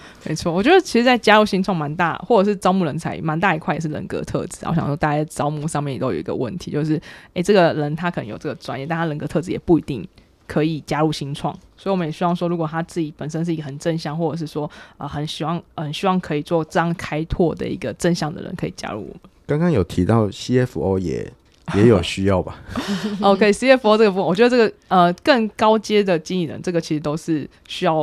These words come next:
Speaker 1: 我觉得缘分更重要啦，因为大家可以有志一同，成为一个就是团队的 co-member。
Speaker 2: 因为C F O确实是未来你要到资本市场，或者是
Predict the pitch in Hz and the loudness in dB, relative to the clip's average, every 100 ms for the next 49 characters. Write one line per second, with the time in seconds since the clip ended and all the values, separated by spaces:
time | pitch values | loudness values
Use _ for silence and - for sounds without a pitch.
0 | - 151 165 151 147 165 160 151 135 127 | -2 -4 -2 0 0 0 -4 -4 -6 -8
1 | 90 82 50 50 170 170 165 175 147 101 | -8 -8 -8 -8 -6 0 0 2 0 -4
2 | - 151 156 - 160 147 127 101 - 90 | -4 -4 -2 -6 -6 -6 -4 -6 -6 -6
3 | 82 147 143 - 151 165 135 92 87 - | -6 -6 -6 -8 -8 -4 -4 -4 -8 -6
4 | 139 143 - - - - - - _ - | -6 -6 -10 -12 -14 -16 -20 -20 _ 0
5 | 135 135 131 120 135 127 113 110 127 101 | 2 4 2 2 4 6 6 6 4 4
6 | 95 117 117 110 95 92 92 101 110 107 | 2 4 6 6 4 0 0 2 2 2
7 | 110 104 87 - 113 - 90 104 98 | -2 -2 -4 -4 -4 -4 -4 -2 -2